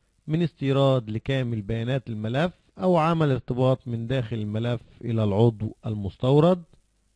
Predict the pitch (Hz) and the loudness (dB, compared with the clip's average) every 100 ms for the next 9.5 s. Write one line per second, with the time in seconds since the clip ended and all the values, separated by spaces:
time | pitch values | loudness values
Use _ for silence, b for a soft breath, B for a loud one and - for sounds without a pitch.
0 | _ _ _ - 139 139 135 139 - 127 | _ _ _ -6 -2 0 0 -2 -4 -8
1 | 113 107 127 120 120 - 107 110 120 113 | -6 -4 -2 0 0 -2 -8 -6 -6 -6
2 | 143 127 113 101 - 113 120 104 110 139 | -6 -4 -6 -8 -8 -4 -4 -2 -2 0
3 | 160 185 - _ _ _ _ _ _ - | 2 0 -2 _ _ _ _ _ _ -6
4 | 131 135 135 135 131 - _ _ 120 123 | -2 0 0 0 -2 -4 _ _ -8 -4
5 | 123 123 139 131 123 120 - 131 - 123 | 0 2 2 2 2 -2 -2 -6 -4 -6
6 | 107 123 127 123 117 110 113 110 113 107 | -4 -4 -4 -4 -4 -4 -4 -2 -2 -4
7 | 113 107 110 98 98 117 120 123 _ 107 | -6 -8 -6 -6 -2 0 0 -4 _ -10
8 | 104 101 - 107 113 120 107 107 107 - | -6 -8 -4 -2 0 0 -2 -4 -10 -6
9 | 110 117 123 101 92 | -2 0 0 -2 -8